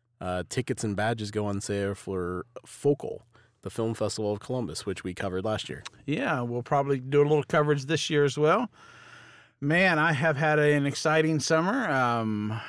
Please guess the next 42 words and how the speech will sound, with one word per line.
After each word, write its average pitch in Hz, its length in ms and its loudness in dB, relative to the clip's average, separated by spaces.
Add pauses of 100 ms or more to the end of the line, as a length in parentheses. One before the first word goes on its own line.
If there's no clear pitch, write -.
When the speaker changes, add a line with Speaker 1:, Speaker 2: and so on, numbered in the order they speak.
Speaker 2:
I 143 80 -8
think - 240 -4
I 208 120 4
told 175 320 0
the 165 100 6
listeners, 165 460 0
stepped 165 320 0
into 147 240 6
a 139 80 4
new 151 180 4
job 143 460 2
and 123 500 0
getting 147 260 2
settled 156 400 4
in 151 180 2
there, 165 200 4
and 202 160 0
things 190 260 0
are 180 60 0
starting 196 440 2
to 202 280 4 (440)
settle 208 440 2
down. 220 460 2
And 123 180 0
so 139 300 2 (300)
I'm 151 200 2
in 160 100 4
a 151 60 2
schedule 160 500 2
now 156 340 4
where 151 440 6
I 139 100 4
have 135 320 2
my 139 320 2
nights 135 420 0
and 151 160 2
weekends 156 600 0
for 156 180 0
the 147 80 2
most 147 300 2
part 147 300 2
free, 196 580 4